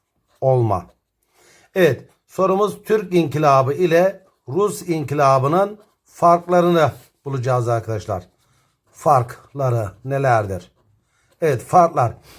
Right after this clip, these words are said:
Şimdi bir, milli egemenliği getirmek yönüyle ortaklığımız var.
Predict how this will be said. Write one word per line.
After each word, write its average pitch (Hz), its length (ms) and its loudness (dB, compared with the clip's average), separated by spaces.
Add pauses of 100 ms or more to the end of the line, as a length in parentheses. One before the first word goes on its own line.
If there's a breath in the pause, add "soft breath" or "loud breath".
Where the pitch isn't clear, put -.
(180 soft breath)
Şimdi 151 440 -2
bir, 202 320 0 (300)
milli 180 380 0
egemenliği 180 640 2
getirmek 156 640 -2
yönüyle 185 800 0
ortaklığımız 156 760 0
var. 110 180 2